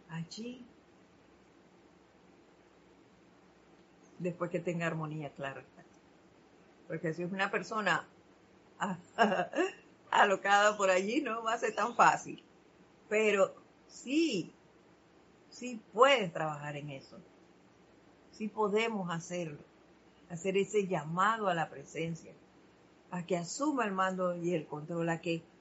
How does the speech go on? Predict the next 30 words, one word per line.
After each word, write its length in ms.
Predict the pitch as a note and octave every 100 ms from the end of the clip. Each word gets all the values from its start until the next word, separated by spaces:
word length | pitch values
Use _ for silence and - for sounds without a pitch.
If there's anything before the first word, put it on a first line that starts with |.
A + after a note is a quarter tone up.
| - -
oriente 720 | G3 G3 G3+ B3+ C#4+ C4+ G3+
y 160 | F#3+ F3
guíe 500 | A#3 C#4 G3+ B2 - - _ - - -
a 160 | F3 F3+
ese 260 | F#3 G3+
ser 360 | F#3 F#3+ F3+ E3 - - - - - - - - - - - - - -
que 80 | E3
tú 180 | F#3 F#3+
deseas, 840 | G#3 G3 C4+ C#4 D#3+ - - - - -
eh, 300 | E3 D#3+ C#3+ - - - - - - - - - - -
ayudar 580 | F#3 F#3 E3+ F3+ A3 A3
de 80 |
alguna 340 | F#3+ F3+ F#3+ F#3+
manera 480 | F3+ E3 F3 F#3+ C#4
y 100 | A3+
que 160 | G3
como 220 | F#3 F3
mayor 440 | E3 E3 E3+ F#3 G#3
de 120 | C4
edad 280 | C4 A3 - - - - - - -
no 240 | F#3+ G3+ G3+
quieres 300 | A3 A3 G#3
inmiscuirte 760 | E3+ E3+ - F3+ F#3 F#3 G3
directamente 760 | F3 D#3 D#3 - E3+ F#3 F3+ -
porque 320 | - - F3+
ya 220 | E3+ F3+
es 80 | G#3
mayor 380 | A3 F#3+ G3+ G#3+
de 120 | G3
edad 300 | G3+ B3 A3